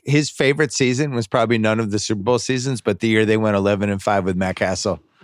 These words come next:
That's like if they're like, "Hey, Bill, yeah, after seven glasses of wine, like, come on, deep down, what was your favorite Pat season?" It's like, "I lost the best player in the league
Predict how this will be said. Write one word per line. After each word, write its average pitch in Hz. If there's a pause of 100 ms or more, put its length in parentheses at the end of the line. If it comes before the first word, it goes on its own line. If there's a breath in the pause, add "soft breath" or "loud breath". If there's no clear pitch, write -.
(760 soft breath)
That's 120
like 120
if 110
they're 107
like, 98
"Hey, 107
Bill, 78 (140)
yeah, -
after 107
seven 101
glasses 92
of 90
wine, 82
like, 71
come 92
on, 71
deep 107
down, 82
what 78
was 82
your 92
favorite 80
Pat 80
season?" 82
It's 76
like, 73 (520 soft breath)
"I 120
lost 120
the 120
best 113
player 113
in 110
the 104
league 101